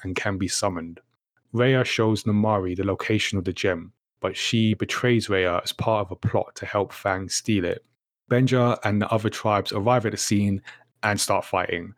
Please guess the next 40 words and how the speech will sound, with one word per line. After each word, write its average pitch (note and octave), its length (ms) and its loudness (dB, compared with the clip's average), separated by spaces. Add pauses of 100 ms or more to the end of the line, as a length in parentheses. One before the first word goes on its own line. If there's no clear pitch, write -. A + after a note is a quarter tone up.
(420)
The A2+ 80 -2
gem A#2+ 440 4
is - 120 -8
then F#2 160 0
broken C3 480 2
in G2 100 -6
a - 40 -8
scuffle, A2 760 0
and G#2+ 200 0
each B2 220 0
tribe G#2 340 0
steals A2 420 0
a G#2+ 60 -6
piece. - 560 -4 (500)
The G#2+ 120 0
Druun B2+ 380 4
reawaken A#2 720 2
and G#2+ 200 -2
overtake G#2+ 460 0
Heart G#2+ 500 -2
and A#2+ 120 2
its G2+ 120 -2
people - 440 -2
before F#2+ 300 -4
spreading G#2+ 480 0
throughout F#2+ 240 -2
the F#2 80 -6
rest G2 340 -2
of G2 200 -2
Kumandra. F#2+ 520 -2 (520)
After A2 280 0
noticing B2+ 560 2
the G#2 80 2
Druun A2+ 360 4
don't A2+ 220 0
like G2+ 200 0
water, G2+ 520 -2 (360)
Benja A#2 360 2
saves B2 460 2
Rhea G#2 440 2